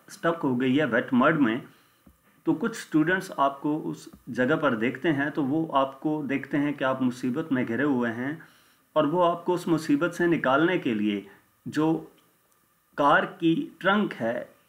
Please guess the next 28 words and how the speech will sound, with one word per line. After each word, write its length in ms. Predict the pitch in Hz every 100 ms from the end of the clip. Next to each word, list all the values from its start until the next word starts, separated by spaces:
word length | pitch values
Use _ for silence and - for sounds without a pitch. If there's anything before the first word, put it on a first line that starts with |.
| -
कार 260 | 139 147 147
की 180 | 156
डिग्गी 340 | 139 151 165 170
है, 180 | 131 135
उसमें 340 | 151 - 139
बैठ 180 | 113 117
जाते 300 | 113 110 123
हैं। 340 | 117 131 156 - - -
तो 80 | 151
ये 160 | 147 202
कैसे 380 | 156 151 160
हेल्प 280 | 202 147 143
करता 320 | 135 127 139
है 140 | 139 147
कार 280 | 139 123 123
को 140 | 135
वहाँ 260 | 110 110 120
से 160 | 156
निकालने 460 | 151 117 101 95 92
में? 180 | 92 90 _ _ _ _ _ _ _ _ _ _ _ _ _ _ _ _ _ _ _ _ -
तो 120 | 120
basically 580 | 117 127 151 156 151 143 - - _ -
अगर 180 | 131 135
आप 260 | 135 135 -
सिचुएशन 640 | - 127 143 135 165 151
देखें 360 | 135 143 156 147 - _ _
तो 140 | 143 123
कोई 560 | - 151 151 - -